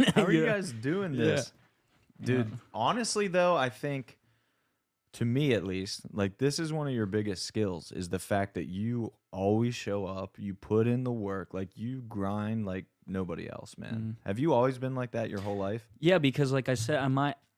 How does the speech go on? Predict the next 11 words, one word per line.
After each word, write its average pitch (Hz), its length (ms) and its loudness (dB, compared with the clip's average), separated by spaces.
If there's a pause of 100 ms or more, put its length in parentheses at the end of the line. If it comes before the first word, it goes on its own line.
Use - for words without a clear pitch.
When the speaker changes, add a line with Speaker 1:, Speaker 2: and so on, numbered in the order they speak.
(280)
Speaker 1:
like, 135 200 -4
my 135 180 2
athleticism, 131 1080 -2
I 117 80 -2
couldn't 135 280 -4
really 123 180 0
always 117 240 -2
fall 117 220 -2
back 113 260 -2
on 107 100 -4
that. 104 140 -8